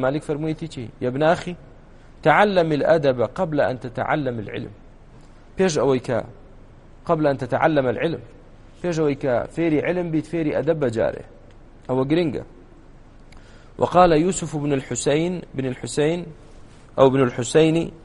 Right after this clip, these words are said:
«بالأدب تفهم العلم.» بە ئەدەب تۆ لە علم دەگەیت. چونکە خوا بەرەکەت دەخاتە علمەکەتەوە.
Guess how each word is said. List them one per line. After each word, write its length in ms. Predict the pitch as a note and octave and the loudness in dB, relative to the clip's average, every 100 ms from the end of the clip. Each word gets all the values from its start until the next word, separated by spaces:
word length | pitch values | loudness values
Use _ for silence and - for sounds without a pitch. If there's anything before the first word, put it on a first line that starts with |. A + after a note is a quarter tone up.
| - - - - - - | -20 -20 -20 -20 -20 -2
«بالأدب 560 | C3+ D3 - F3 F3 D3 | 2 2 2 2 2 0
تفهم 480 | - F#3 - F3+ F3+ | -2 -8 -8 -6 -2
العلم.» 540 | D#3+ E3+ C3 A#2+ A2+ - - - - - - - - - - B2 | 0 0 0 -2 -4 -10 -20 -20 -20 -20 -20 -20 -20 -20 -16 2
بە 80 | C#3+ C#3 | 4 4
ئەدەب 240 | D3+ G3 - | 2 -2 0
تۆ 40 | D3 C3 | 0 2
لە 60 | G#2+ | 2
علم 240 | A2+ G#2 | 0 -2
دەگەیت. 400 | F#2 - - - - - - - - | -6 -6 -10 -12 -20 -20 -20 -20 -20
چونکە 160 | - E3+ | -10 -8
خوا 240 | - G3 | 0 2
بەرەکەت 320 | F3 E3+ F3 D#3 | 4 2 0 -4
دەخاتە 280 | C#3+ C#3+ C#3+ C#3 | -4 -4 -2 -4
علمەکەتەوە. 540 | C3+ C3+ C3+ B2+ | -6 -6 -8 -10